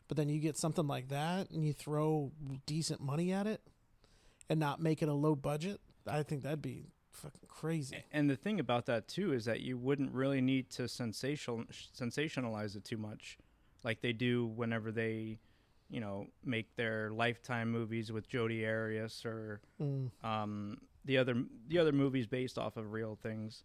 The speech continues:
Speaker 1: Yeah.
Speaker 2: That's already in itself pretty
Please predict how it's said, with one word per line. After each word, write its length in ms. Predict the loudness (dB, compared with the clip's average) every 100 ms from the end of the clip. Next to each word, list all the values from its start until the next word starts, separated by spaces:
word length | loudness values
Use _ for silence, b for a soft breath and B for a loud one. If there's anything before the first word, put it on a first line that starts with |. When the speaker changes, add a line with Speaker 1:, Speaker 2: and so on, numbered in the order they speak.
| _
Speaker 1:
Yeah. 280 | -6 -4 -6 -12 _
Speaker 2:
That's 220 | -6 -4 0
already 560 | 2 2 2 -2 -6 -12 _ _ _ -2
in 140 | 0
itself 520 | 2 0 2 4 2 -2 -16 _ _
pretty 680 | -16 -2 0 0 0 -2 -4